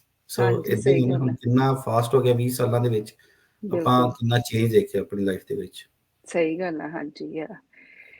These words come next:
Speaker 2: And then, ਅਹ, ਮੈਂ ਅ-, ਹਮੇਸ਼ਾ ਇਹ
Speaker 1: ਹਮ।
Speaker 2: ਕਹਿੰਦੀ ਹੁੰਦੀ ਕਿ ਅਸੀਂ ਵੀ ਤੁਹਾਡੇ ਵਰਗੇ ਆਮ ਇਨਸਾਨ ਆ, ਅਸੀਂ ਵੀ ਕੋਈ
Speaker 1: ਹਮ।
Speaker 2: ਬਿਜ਼ਨਸ ਬੈਕਗ੍ਰਾਉਂਡ ਨਹੀਂ ਹੈਗਾ, ਕੋਈ ਹਾਈ ਕੁਆਲੀਫਿਕੇਸ਼ਨ ਨਹੀਂ ਹੈਗੀ,
Speaker 1: ਹਾਂਜੀ।
Speaker 2: ਏਜ ਕੋਈ ਲਿਮਿਟ ਨਹੀਂ ਇਹਦੇ 'ਚ। ਤੁਸੀਂ ਕੋਈ ਵੀ ਟਵੈਂਟੀ ਵਨ ਪਲੱਸ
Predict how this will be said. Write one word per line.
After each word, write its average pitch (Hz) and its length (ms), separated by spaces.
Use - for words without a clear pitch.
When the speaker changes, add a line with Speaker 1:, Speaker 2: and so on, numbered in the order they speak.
Speaker 2:
And 208 80
then, 226 180
ਅਹ, 202 280
ਮੈਂ 202 460
ਅ-, 208 320
ਹਮੇਸ਼ਾ 196 360
ਇਹ 202 140
Speaker 1:
ਹਮ। 196 60
Speaker 2:
ਕਹਿੰਦੀ 190 220
ਹੁੰਦੀ 208 180
ਕਿ 208 240
ਅਸੀਂ 196 200
ਵੀ 202 120
ਤੁਹਾਡੇ 185 380
ਵਰਗੇ 185 340
ਆਮ 170 280
ਇਨਸਾਨ 175 480
ਆ, 175 120
ਅਸੀਂ 185 200
ਵੀ 190 100
ਕੋਈ 185 160
Speaker 1:
ਹਮ। - 60
Speaker 2:
ਬਿਜ਼ਨਸ 180 500
ਬੈਕਗ੍ਰਾਉਂਡ 170 540
ਨਹੀਂ 180 140
ਹੈਗਾ, 170 220
ਕੋਈ 180 220
ਹਾਈ 170 260
ਕੁਆਲੀਫਿਕੇਸ਼ਨ 170 800
ਨਹੀਂ 180 220
ਹੈਗੀ, 117 40
Speaker 1:
ਹਾਂਜੀ। 113 340
Speaker 2:
ਏਜ 196 280
ਕੋਈ 202 260
ਲਿਮਿਟ 185 420
ਨਹੀਂ 185 260
ਇਹਦੇ 175 200
'ਚ। - 180
ਤੁਸੀਂ 180 420
ਕੋਈ 190 240
ਵੀ 196 100
ਟਵੈਂਟੀ 196 440
ਵਨ 175 220
ਪਲੱਸ 180 320